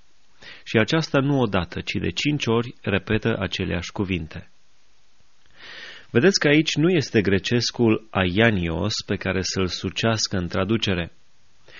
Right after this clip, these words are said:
Din cuvintele acestea nu pot să înțeleg altceva decât că focul din locul de pedeapsă nu se stinge.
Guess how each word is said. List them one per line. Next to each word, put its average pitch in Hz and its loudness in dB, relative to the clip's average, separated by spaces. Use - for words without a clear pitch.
Din 127 2
cuvintele 143 2
acestea 127 0
nu 123 0
pot 131 0
să - -2
înțeleg 110 2
altceva 101 0
decât 104 -2
că 95 -4
focul 135 2
din 98 0
locul 104 0
de 90 0
pedeapsă 104 -2
nu 92 -6
se 120 -4
stinge. 117 -2